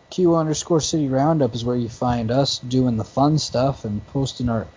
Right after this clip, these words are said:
episodes and stuffs. And, uh, yeah, we'll be back on Friday, hopefully, with a very special guest.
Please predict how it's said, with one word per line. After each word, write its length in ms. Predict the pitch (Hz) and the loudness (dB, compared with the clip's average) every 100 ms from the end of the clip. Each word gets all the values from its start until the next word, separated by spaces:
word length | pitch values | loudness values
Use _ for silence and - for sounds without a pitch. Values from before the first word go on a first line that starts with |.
| - | -2
episodes 880 | - - 131 - 151 151 151 147 | -2 0 -4 0 4 6 4 2
and 140 | 131 127 | 0 -4
stuffs. 720 | - 135 147 - - - - - - - - _ _ - - - | -4 -2 0 -2 -8 -10 -10 -16 -20 -20 -20 _ _ -20 -20 -2
And, 540 | 147 143 139 139 139 139 | 4 6 6 6 4 6
uh, 460 | 139 135 135 135 | 6 8 6 6
yeah, 380 | 131 147 190 - | 4 2 2 2
we'll 180 | 117 139 | 0 0
be 140 | 170 170 | -4 -4
back 500 | - 123 143 143 139 | 0 2 2 2 2
on 400 | 127 120 120 117 | 2 2 0 -6
Friday, 2250 | - - 113 113 117 117 113 113 117 131 139 147 147 165 202 220 131 120 113 110 107 120 180 | -10 -6 -4 -2 2 4 6 6 4 2 2 2 4 2 0 -2 0 2 2 2 2 2 4
hopefully, 720 | 151 110 - 107 107 131 190 - - - - | 2 0 -2 0 2 2 0 -6 -20 -16 0
with 380 | 123 120 - - | 4 4 2 2
a 380 | 123 120 120 120 | 4 4 2 2
very 220 | 117 127 | 2 0
special 480 | 143 - 120 123 170 | -2 -4 -4 -2 -2
guest. 680 | 147 107 143 - - - | 0 0 -2 -6 -12 -16